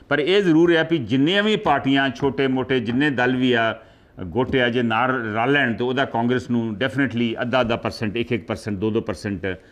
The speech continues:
ਵੋਟ ਦਾ ਫਾਇਦਾ, ਅ, ਜ਼ਰੂਰ, ਅ, ਅ, ਹੋ ਸਕਦਾ ਵਾ। ਅ, ਇਹਦੇ 'ਚ ਕੋਈ ਸ਼ੱਕ ਨਹੀਂ। ਦੇਖਦੇ ਹਾਂ ਸਾਡੇ ਅਗਲੇ ਜਿਹੜੇ, ਅ, ਦਰਸ਼ਕ ਆ ਉਹ ਇਸ ਮਸਲੇ ਉੱਤੇ ਆਪਣਾ ਕੀ, ਅ, ਵਿਚਾਰ ਦੇਣਾ ਚਾਹੁੰਦੇ। Hello।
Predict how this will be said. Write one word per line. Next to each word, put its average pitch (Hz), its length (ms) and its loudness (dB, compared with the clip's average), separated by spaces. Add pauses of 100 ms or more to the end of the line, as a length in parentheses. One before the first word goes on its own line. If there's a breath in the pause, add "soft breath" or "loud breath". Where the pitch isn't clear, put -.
(220 soft breath)
ਵੋਟ 110 180 0
ਦਾ 208 120 0
ਫਾਇਦਾ, 98 480 -4 (520 soft breath)
ਅ, - 20 -10
ਜ਼ਰੂਰ, 117 440 2
ਅ, 98 140 0
ਅ, 90 500 -8
ਹੋ 92 140 -8
ਸਕਦਾ - 320 -16
ਵਾ। - 120 -16 (720 soft breath)
ਅ, 113 40 -4
ਇਹਦੇ 143 180 0
'ਚ - 40 -6
ਕੋਈ 113 140 -4
ਸ਼ੱਕ 95 220 -8
ਨਹੀਂ। 101 120 -6
ਦੇਖਦੇ 127 300 0
ਹਾਂ 143 100 -2 (260)
ਸਾਡੇ 117 360 -2
ਅਗਲੇ 120 200 2
ਜਿਹੜੇ, 123 380 2
ਅ, 101 480 -6
ਦਰਸ਼ਕ 98 400 -6
ਆ 90 120 -4 (400 soft breath)
ਉਹ 131 160 2
ਇਸ 131 240 0
ਮਸਲੇ 113 260 0
ਉੱਤੇ 95 360 -2 (260)
ਆਪਣਾ 104 320 -6
ਕੀ, 123 380 2
ਅ, 87 120 -8
ਵਿਚਾਰ 87 340 -4
ਦੇਣਾ 82 260 -8
ਚਾਹੁੰਦੇ। 80 400 -12
Hello। 165 400 0